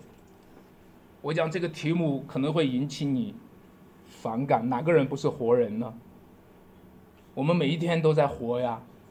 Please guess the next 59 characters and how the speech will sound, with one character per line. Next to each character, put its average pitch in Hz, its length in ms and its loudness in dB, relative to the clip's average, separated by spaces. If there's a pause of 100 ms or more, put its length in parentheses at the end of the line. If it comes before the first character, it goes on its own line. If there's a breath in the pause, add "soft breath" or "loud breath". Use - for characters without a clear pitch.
(1300)
奇 151 220 -4
怪， 147 380 4 (520)
每 151 240 4
天 165 200 0
都 156 120 4
在 151 140 6
活。 113 360 -6 (1160)
坐 147 140 0
在 151 120 6
一 151 100 0
起 147 180 -8
的 135 100 -4
时 139 140 -10
候， 127 80 0
活 127 280 0
人 147 160 4
和 139 120 -2
活 127 240 -6
人 131 120 2
是 131 140 -6
可 - 140 -8
以 123 100 -2
交 131 240 0
流 120 160 -2
活 110 340 -6
的 135 100 -4
经 120 280 -4
验 117 180 -2
的， 101 80 -6
对 104 120 -6
吧？ 101 120 -6
我 117 160 2
也 160 80 12
不 151 120 -2
知 143 120 -4
道 143 140 2
今 135 200 -6
天 135 140 -4
活 135 240 -2
人 135 140 -2
和 131 100 -6
活 117 200 -6
人 127 120 0
每 127 160 -4
天 160 160 0
都 165 120 4
在 160 140 4
活， 123 160 -4 (200 loud breath)
我 156 100 -2
们 165 100 0
中 165 160 -4
间 160 120 0
哪 160 120 -2
个 151 120 0
人 135 100 0
不 151 80 -6
在 127 140 -2
活 107 300 -10
呢？ 113 100 -8